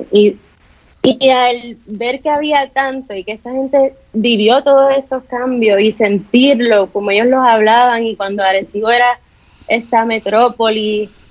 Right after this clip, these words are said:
y, y ver cómo está, eso a mí se me paraban los pelos porque podía sentir esa emoción y esa experiencia, ¿ves? Y pues quise empezar a grabarlo.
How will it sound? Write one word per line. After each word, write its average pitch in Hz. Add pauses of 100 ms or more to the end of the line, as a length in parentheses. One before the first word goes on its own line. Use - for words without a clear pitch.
(140)
y, 220
y 240
ver 220
cómo 269
está, 240
eso 262 (100)
a 208
mí 262
se 240
me 214
paraban 196
los 285
pelos 269
porque 196
podía 180
sentir 240
esa 233
emoción 226
y 208
esa 196
experiencia, 214
¿ves? 196 (440)
Y 220
pues 202 (140)
quise 214 (220)
empezar 208
a 214
grabarlo. 185